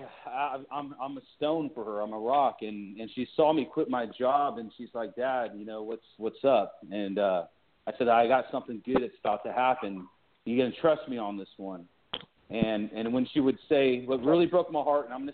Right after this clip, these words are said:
say this, I'm gonna say this on air. I don't give a fuck, 'cause I want people to know that I'm real and I'm there to help you guys out.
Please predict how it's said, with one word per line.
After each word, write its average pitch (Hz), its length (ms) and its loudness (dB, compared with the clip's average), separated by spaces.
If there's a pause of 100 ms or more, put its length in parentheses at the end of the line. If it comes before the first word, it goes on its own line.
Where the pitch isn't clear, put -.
say 139 180 -4
this, 139 120 -10 (120)
I'm 120 60 -12
gonna 127 120 -14
say 143 120 0
this 135 180 -2
on 120 260 -6
air. 117 240 0
I 120 40 2
don't 120 180 -6
give 113 140 -6
a 98 40 -18 (120)
fuck, 98 340 0 (420)
'cause 120 120 2
I 123 40 8
want 135 200 2
people 135 240 -2
to 113 200 -4
know 120 220 2
that 117 100 0
I'm 110 200 -6
real 117 320 0 (120)
and 107 120 -14
I'm 113 120 -6
there 117 200 4
to - 80 0
help 113 240 2
you 110 100 -6
guys 107 220 2 (100)
out. 98 220 2